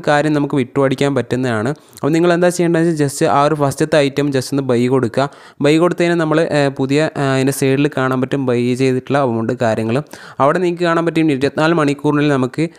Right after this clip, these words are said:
ഫ്രീ ആയിട്ട് തന്നെ കുറച്ച് എമൗണ്ടും കാര്യങ്ങളും കിട്ടുമെന്ന് അവിടെ പറയുന്നുണ്ട്. ആ ഒരു രീതിയിൽ നോക്കി കഴിഞ്ഞാൽ നമുക്ക് ഇവിടെ, ഏ, കുറച്ച് കാര്യങ്ങൾ കാണുന്നുണ്ട്. അപ്പം നിങ്ങളിതിൽ വേറെ രീതിയിൽ ഏൺ ചെയ്യാൻ ഉദ്ദേശിക്കുന്ന ആളാണെങ്കിൽ നിങ്ങൾക്ക് നിങ്ങളുടെ ഫ്രണ്ട്സിലേക്ക്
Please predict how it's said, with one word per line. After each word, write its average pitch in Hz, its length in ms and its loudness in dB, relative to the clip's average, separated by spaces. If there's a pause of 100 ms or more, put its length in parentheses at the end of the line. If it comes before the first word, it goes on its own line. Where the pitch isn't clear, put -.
(140)
ഫ്രീ 143 300 2
ആയിട്ട് 160 340 2
തന്നെ 143 180 0
കുറച്ച് 135 340 -2
എമൗണ്ടും 135 420 0
കാര്യങ്ങളും 131 420 0
കിട്ടുമെന്ന് 127 360 -2
അവിടെ 123 280 -2
പറയുന്നുണ്ട്. 113 500 -2 (420)
ആ 131 80 4
ഒരു 160 120 2
രീതിയിൽ 175 240 2
നോക്കി 160 300 -2
കഴിഞ്ഞാൽ 160 180 2
നമുക്ക് 151 260 0
ഇവിടെ, 139 260 2
ഏ, 139 500 0
കുറച്ച് 135 300 -2
കാര്യങ്ങൾ 135 560 0
കാണുന്നുണ്ട്. 117 480 0
അപ്പം - 460 -6
നിങ്ങളിതിൽ 180 400 2
വേറെ 165 280 4
രീതിയിൽ 170 340 2
ഏൺ 156 180 0
ചെയ്യാൻ 160 240 0
ഉദ്ദേശിക്കുന്ന 151 440 0
ആളാണെങ്കിൽ 139 560 2
നിങ്ങൾക്ക് 139 320 0
നിങ്ങളുടെ 135 200 0
ഫ്രണ്ട്സിലേക്ക് 139 680 -2